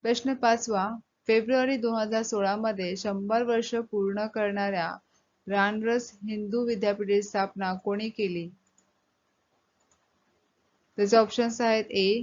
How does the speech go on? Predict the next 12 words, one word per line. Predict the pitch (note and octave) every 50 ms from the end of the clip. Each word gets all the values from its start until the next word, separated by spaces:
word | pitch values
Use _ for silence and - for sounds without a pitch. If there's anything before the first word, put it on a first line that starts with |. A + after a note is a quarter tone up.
| B3 A#3 G#3
गुलजारीलाल | G#3 A3+ A3 G#3 A3+ A3+ A3+ A#3+ B3 A#3 A#3 A3 A3 G#3+ G3
नंदा, | F#3 F3 F3 F3 E3+ E3+ F#3+ A3 B3 B3 A#3+ - _ _
बी | G3+ F3+ G3+ G#3+ A3 A3+ G#3+
मदन | G#3 G3 G3 G3 A3 A3+ A#3+
मोहन | A#3+ A#3 A3+ A3+ A3+ A3+ A3 G#3
मालवीय, | G3 F3 E3+ E3+ F3 F3+ G3+ F#3+ F#3 F3+ F#3 G3+ A3 - _ _ _ _ _ _ _ -
सी | - - - A#3 A#3 A#3 A#3 A3+ G3
जयप्रकाश | A3+ A3 A3+ A3+ A3+ A3+ A3 A3 - A3 A3 A3+ A3 - -
नारायण, | G3+ F#3+ F#3 F#3+ G3+ G#3 G#3 G3 F#3 F#3 G3+ G#3 - _ _ -
डी | F#3+ F3+ G#3 G#3+ A3 A3+
सर्वपल्ली | A3 - - G3 G3 G3+ G3+ - G#3 G3+ G3 G3
राधाकृष्णन. | G3 F3+ F3 F3+ F#3 F#3 G3+ G#3+ G3 - - F#3+ E3